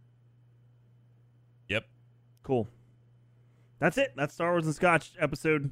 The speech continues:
Speaker 2: thirty-one for this week.
Speaker 1: Thirty-one, Kevin. Look at us.
Speaker 2: Look at us. Look at, look at
Speaker 1: Let
Speaker 2: us.
Speaker 1: us go.
Speaker 2: Look at us. Uh, but thank you so much for hanging out with us. Thank you for being a part of the show. Thank you for being awesome. We appreciate you. Um,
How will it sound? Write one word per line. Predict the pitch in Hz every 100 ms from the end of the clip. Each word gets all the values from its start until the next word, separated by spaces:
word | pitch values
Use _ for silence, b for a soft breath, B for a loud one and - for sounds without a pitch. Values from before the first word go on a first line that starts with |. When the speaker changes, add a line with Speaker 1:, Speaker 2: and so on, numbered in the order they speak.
| -
Speaker 2:
thirty-one | 156 151 135 147 147 123 110 - _ _ _
for | -
this | 139 156 330
week. | 269 156
Speaker 1:
Thirty-one, | 208 302 208
Kevin. | 139 127 131 185 247 - -
Look | 247 233
at |
us. | 147 123 95 - -
Speaker 2:
Look | 156
at | -
us. | 117 107 - _ _ _ _
Look | 214
at, | - -
look | 226
at | 208
Speaker 1:
Let | 110
Speaker 2:
us. | 175
Speaker 1:
us | -
go. | 95 78 78 78
Speaker 2:
Look | 294 -
at |
us. | 104 104 - _ _ _ _ _ _ _ _ _ _ b b b b -
Uh, | 107 101 98 95
but | 92 120
thank | 180 214
you | 214
so | 220
much | 214
for | 190
hanging | 202 190
out | 190
with | 196
us. | 160
Thank | 165
you | 165
for | 160
being | 165 165 165
a |
part | 147 165 170
of |
the |
show. | 151 160 156
Thank | 151
you | 143
for | 139
being | 135 131
awesome. | 123 117 120 143
We | 127
appreciate | 113 131 120 139 127
you. | 123 139 143 b b b _
Um, | 117 113 110 107 110